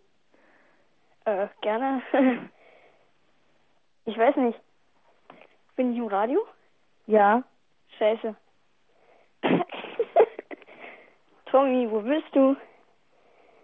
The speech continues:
Speaker 1: Ähm, ja,
Speaker 2: Legen wir
Speaker 1: also
Speaker 2: eine
Speaker 1: jetzt geht's
Speaker 2: Schweigeminute
Speaker 1: weiter mit
Speaker 2: für Tommy Wosch ein.
Speaker 1: uns. Scheißdreck. Ähm, ja. Hallo?
Speaker 2: Ja, hallo.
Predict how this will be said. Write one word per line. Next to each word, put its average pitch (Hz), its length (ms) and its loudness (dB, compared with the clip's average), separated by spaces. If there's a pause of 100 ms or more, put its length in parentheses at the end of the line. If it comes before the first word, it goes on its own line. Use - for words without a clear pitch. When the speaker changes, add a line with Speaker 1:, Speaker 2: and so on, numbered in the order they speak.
(1700)
Speaker 1:
Ähm, 214 500 4
ja, 226 280 6
Speaker 2:
Legen 240 120 0
wir 226 60 -4
Speaker 1:
also 233 160 -2
Speaker 2:
eine - 40 0
Speaker 1:
jetzt 233 160 -6
geht's - 0 - (120)
Speaker 2:
Schweigeminute 226 480 -2
Speaker 1:
weiter 233 80 -10
mit 233 120 -8
Speaker 2:
für 214 80 -8 (100)
Tommy 214 260 -4
Wosch 196 320 -6
ein. 185 260 -14 (420)
Speaker 1:
uns. 233 280 -4 (920)
Scheißdreck. 233 560 -4 (1500)
Ähm, 214 500 2 (400)
ja. 220 420 4 (1900)
Hallo? 226 440 4 (300)
Speaker 2:
Ja, 190 500 0
hallo. 254 540 2